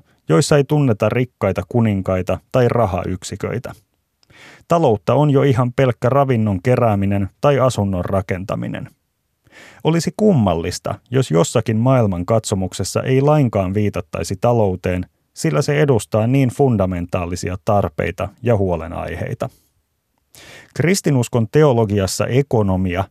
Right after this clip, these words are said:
tai kreikkalaisittain oikonomia, tarkoittaa Jumalan järjestelyjä syntisten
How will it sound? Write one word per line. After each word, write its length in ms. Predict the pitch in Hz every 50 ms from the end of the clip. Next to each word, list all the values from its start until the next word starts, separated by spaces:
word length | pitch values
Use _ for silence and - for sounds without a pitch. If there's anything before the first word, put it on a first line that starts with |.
| _ _ _ _ _ _ _ _ -
tai 140 | 107 101
kreikkalaisittain 1080 | 95 - - 123 135 143 - - 123 107 104 101 92 - 110 _ - - 101 98 98 - _ -
oikonomia, 840 | 117 120 123 113 - 107 101 101 98 95 107 127 135 131 113 - 110 - _ _ _ _ _ _ _ _ _ -
tarkoittaa 640 | 127 135 135 123 - 123 110 - _ - 120 117
Jumalan 540 | 117 127 156 165 156 139 123 113 107 113 107
järjestelyjä 840 | 135 135 135 131 113 104 98 - - 113 104 104 107 107 113 110 104 - -
syntisten 680 | - - - 131 107 92 90 120 - - - 139